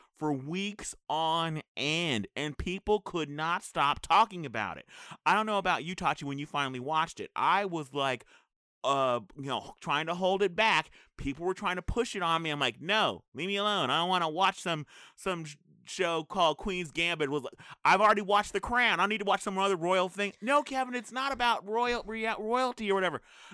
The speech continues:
Anyway, finally, um, I was forced to watch it, and now we're gonna discuss it. So before we start talking about it, Tachi, let me give people, um, the synopsis of the show we're about to discuss.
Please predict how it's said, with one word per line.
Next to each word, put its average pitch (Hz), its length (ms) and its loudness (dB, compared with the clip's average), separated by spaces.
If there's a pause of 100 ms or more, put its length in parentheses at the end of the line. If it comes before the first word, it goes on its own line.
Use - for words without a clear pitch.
Anyway, 208 440 2
finally, 202 760 2 (300)
um, 143 460 2
I 147 180 2
was 139 220 -2
forced 196 340 0
to 220 80 2
watch 202 400 2
it, 120 160 -2 (260)
and 151 360 2
now 151 380 2
we're 107 160 -2
gonna 120 220 -2
discuss 131 540 -6
it. 78 160 -14
So 175 240 0
before 156 320 0
we 214 80 -4
start 180 200 -4
talking 196 260 0
about 131 220 -2
it, 101 60 -10
Tachi, 117 460 -6
let 147 180 -4
me 180 180 -8
give 143 580 -4
people, 135 480 -4 (360)
um, 120 680 -2
the 123 160 -4
synopsis 143 720 -2 (100)
of 151 280 0
the 180 100 -4
show 214 260 -2
we're 151 160 2
about 131 220 0
to 151 80 -8
discuss. - 640 -10